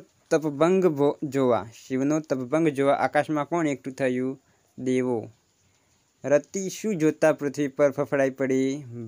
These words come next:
ભસ્મ. નેક્સ્ટ છે કે કામદેવ સાથેના પ્રેમ સંબંધોનું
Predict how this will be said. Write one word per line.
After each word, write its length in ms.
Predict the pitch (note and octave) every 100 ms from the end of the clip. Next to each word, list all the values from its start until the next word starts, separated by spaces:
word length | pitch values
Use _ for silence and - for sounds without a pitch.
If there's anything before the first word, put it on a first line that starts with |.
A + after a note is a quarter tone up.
| A2+
ભસ્મ. 440 | C3 - B2+ A2 G#2 A2 _ _ - _ _ _ _ _ _ - _ _ _ _ _ _ _ _ _ _ _ _ -
નેક્સ્ટ 400 | B2 C3+ D3 -
છે 220 | - C3
કે 380 | - D3 C3+ D#3 - _ _ _ _ _ -
કામદેવ 600 | D#3+ F3+ G3 F3 E3+ - -
સાથેના 560 | - C#3 C3+ C#3+ C#3+ C#3
પ્રેમ 440 | - - D3 E3+
સંબંધોનું 840 | E3 D3+ C#3 B2+ A#2+ A#2 A2+ A2+